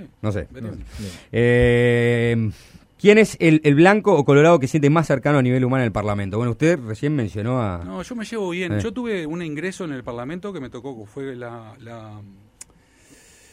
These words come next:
Speaker 2: cua-, yo entré en marzo porque soy suplente de Cristina Lustenberg y, y me tocó la primera,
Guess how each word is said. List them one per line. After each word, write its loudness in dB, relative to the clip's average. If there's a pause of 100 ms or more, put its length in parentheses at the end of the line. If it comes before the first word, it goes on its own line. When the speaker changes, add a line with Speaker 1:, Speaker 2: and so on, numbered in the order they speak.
(240)
Speaker 2:
cua-, -20
yo -12
entré -10
en -8
marzo -6
porque -14
soy -12
suplente -12
de -8
Cristina -10
Lustenberg -6 (300)
y, -2 (680)
y -6
me -6
tocó -4
la -2
primera, -4